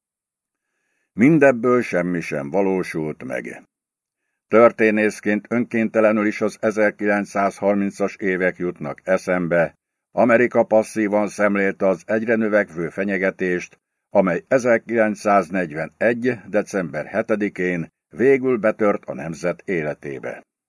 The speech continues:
Japán Pearl Harbornál meglepetésszerű csapást mért az amerikai haditengerészet fontos csendes óceáni támaszpontjára, Amerika pedig rövidesen belépett a második világháborúba.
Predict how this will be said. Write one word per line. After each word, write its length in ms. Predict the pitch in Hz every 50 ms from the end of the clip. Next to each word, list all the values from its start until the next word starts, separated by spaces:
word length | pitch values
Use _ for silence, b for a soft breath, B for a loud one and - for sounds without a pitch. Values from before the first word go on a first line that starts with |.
| _ _ _ _ _ _ _ _ _ _ _ _ _ _ _ _ _ _
Japán 480 | - 95 104 101 - 92 90 85 78 -
Pearl 200 | - 101 120 120
Harbornál 800 | - - - 98 110 107 95 98 110 107 98 101 107 104 101 98
meglepetésszerű 1000 | 95 101 101 101 101 98 - 95 92 - - 101 95 90 - - 98 98 98 92
csapást 540 | - - 101 92 - 95 98 95 - - -
mért 300 | 95 92 95 90 - -
az 140 | 95 85 -
amerikai 560 | - 98 95 98 90 92 85 95 95 95 90
haditengerészet 1000 | 85 92 95 90 85 - - 92 90 92 87 90 90 87 87 85 - 87 85 -
fontos 460 | - 92 95 85 - 80 76 - -
csendes 440 | - 101 104 107 98 104 98 - -
óceáni 540 | 101 101 98 - - 101 95 90 85 73 -
támaszpontjára, 1120 | - 95 87 92 98 92 90 87 - - 90 87 85 82 - 87 82 82 82 80 76 76 - _ _ _ _ _ _ _ _ _
Amerika 500 | - 110 127 135 127 127 123 117 - 123
pedig 320 | 107 - 113 110 110 110 98
rövidesen 720 | 101 113 110 104 101 104 104 98 - - 101 101 92 85
belépett 520 | 98 101 101 101 92 - 98 95 - -
a 100 | - -
második 580 | 65 73 80 90 95 - - 87 82 87 - -
világháborúba. 1120 | 80 85 85 82 78 73 - - 76 73 73 65 69 69 65 62 62 57 - - - -